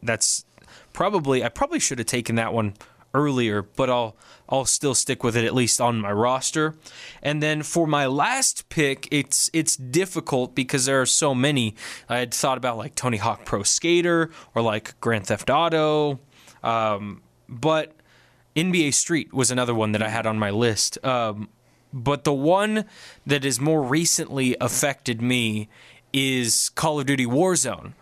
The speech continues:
which is obviously one of the bigger video games in the world right now. But I don't know that I would have been able to get through the pandemic without it.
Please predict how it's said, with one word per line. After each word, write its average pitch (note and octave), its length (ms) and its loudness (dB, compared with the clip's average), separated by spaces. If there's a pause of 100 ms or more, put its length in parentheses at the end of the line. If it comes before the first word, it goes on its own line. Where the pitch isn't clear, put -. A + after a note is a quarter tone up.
(240)
which C3 200 0
is C3 180 0
obviously C3 460 0
one B2 200 2
of A#2 60 -2
the A2+ 60 -2
bigger A#2+ 240 0
video A#2+ 300 0
games A#2 360 -2
in A#2+ 60 0
the C#3+ 80 2
world F3+ 320 2
right D#3+ 220 0
now. C#3+ 380 -2 (680)
But D3+ 340 0 (140)
I E3 160 2
don't A3+ 220 0
know F#3 200 2
that D#3+ 140 2
I D#3 100 2
would D#3+ 160 2
have C3 140 -2
been C3+ 160 2
able C#3 240 -2
to C3 160 -2
get A#2 260 0
through C#3 640 0 (460)
the B2+ 100 0
pandemic B2 800 -2 (520)
without B2 440 0
it. F3+ 200 -4